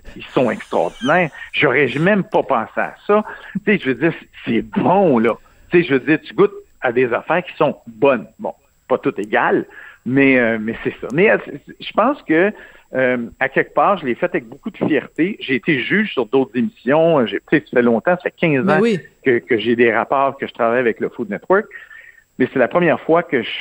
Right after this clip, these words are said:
Speaker 1: fais une émission dans ce sens-là où il y a vraiment, c'est de partout à travers le pays. C'est des gens qui viennent avec leurs recettes. D'ailleurs,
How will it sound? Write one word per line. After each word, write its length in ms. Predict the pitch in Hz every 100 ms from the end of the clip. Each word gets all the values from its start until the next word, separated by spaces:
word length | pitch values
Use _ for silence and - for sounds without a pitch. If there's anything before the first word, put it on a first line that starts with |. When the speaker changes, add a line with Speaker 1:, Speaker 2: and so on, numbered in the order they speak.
| -
Speaker 1:
fais 80 |
une 100 | 147
émission 320 | 131 117 - 175
dans 200 | 139 110
ce 100 | -
sens-là 760 | 139 123 117 - 127 127 151 160
où 300 | 135 156 156 - - -
il 80 | 113
y 40 |
a 60 | 117
vraiment, 640 | 113 131 147 139 151 170 175
c'est 120 | - 110
de 140 | 110
partout 680 | - - 160 - - 165 202
à 80 | 131
travers 220 | - 143
le 100 | 143
pays. 440 | 139 143 131 151 170 - - - -
C'est 100 | 123
des 180 | 127
gens 140 | 120 160
qui 140 | -
viennent 280 | 104 120 156
avec 240 | 131 113 127
leurs 340 | 123 185 202
recettes. 380 | 165 131 190 190
D'ailleurs, 460 | 135 123 156 165